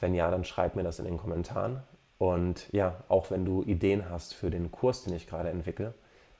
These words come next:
was soll da noch rein an Inhalten? Was wär so dein Wunsch? Was würde das für dich komplett rund machen, dass du sagst,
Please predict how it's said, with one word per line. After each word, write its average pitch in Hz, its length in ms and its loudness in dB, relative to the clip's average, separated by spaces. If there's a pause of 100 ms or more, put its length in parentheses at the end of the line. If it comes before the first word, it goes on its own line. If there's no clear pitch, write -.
was 92 240 0
soll 92 180 -2
da 90 160 2
noch 92 200 -2
rein 87 140 -2
an 85 120 -2
Inhalten? 92 560 -2 (140)
Was 95 280 0
wär 95 180 2
so 92 400 2 (420)
dein 87 400 0
Wunsch? 101 460 4
Was 98 260 0
würde 95 140 0
das - 160 -2
für 90 80 -6
dich 87 160 -8
komplett 87 300 -8
rund 98 280 0
machen, 90 200 -4
dass 90 140 -6
du 87 80 -2
sagst, 85 420 -2